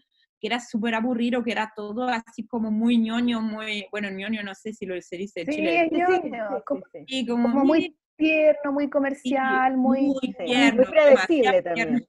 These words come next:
Speaker 3: Mm.
Speaker 2: Claro, también.
Speaker 1: Sí, claro, entonces eso era para la gente que eran como,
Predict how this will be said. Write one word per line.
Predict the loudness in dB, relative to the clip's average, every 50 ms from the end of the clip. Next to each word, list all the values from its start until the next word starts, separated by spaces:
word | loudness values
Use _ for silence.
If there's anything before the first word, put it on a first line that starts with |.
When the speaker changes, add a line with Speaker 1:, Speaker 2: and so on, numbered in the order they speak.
| _ _ _ _
Speaker 3:
Mm. | -20 -20 -16 -12 -12 -12 -10 _ -10 -10 -4
Speaker 2:
Claro, | 0 2 2 4 4 2 0 0
también. | -2 -4 -4 -2 0 0 0 0 -2 -4
Speaker 1:
Sí, | -4 -6 -6 -6 -6 -8 -8 -10 -12 -18 -8
claro, | -2 0 2 2 2 0
entonces | -2 -2 -2 -2 -2 -2 -4
eso | -2 -2
era | 0 0 0 0
para | 0 0 0 2
la | 2 0 0
gente | 0 -2 -4 -4 -4 -4
que | -4 -2
eran | 0 0 0
como, | 0 0 -2 0 0 0 0 0 -2 -4 -8 -14